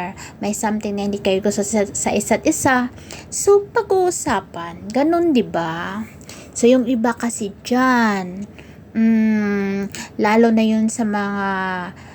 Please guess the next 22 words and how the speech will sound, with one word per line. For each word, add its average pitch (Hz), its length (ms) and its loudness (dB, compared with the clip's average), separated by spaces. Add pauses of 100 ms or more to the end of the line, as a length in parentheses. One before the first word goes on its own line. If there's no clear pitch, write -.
(380)
may 214 160 4
asawang 214 800 2
may 202 160 -2
edad 208 320 4
na. 240 360 6 (680)
Siyempre, 196 1040 0 (480)
minsan, 214 720 2 (560)
gusto 220 240 2
ng 214 160 2
lalaki 196 480 2
na 190 160 0
makipag, 196 560 -2 (480)
alam 196 240 4
niyo 320 160 6
na, 294 320 4
makipag-ariking-king-king-king. 226 2000 2 (240)
So, 190 560 2 (480)
umaayaw 208 480 4
si 202 240 -4
girl. 226 720 4 (720)
So, 202 720 2
yun. 214 400 -2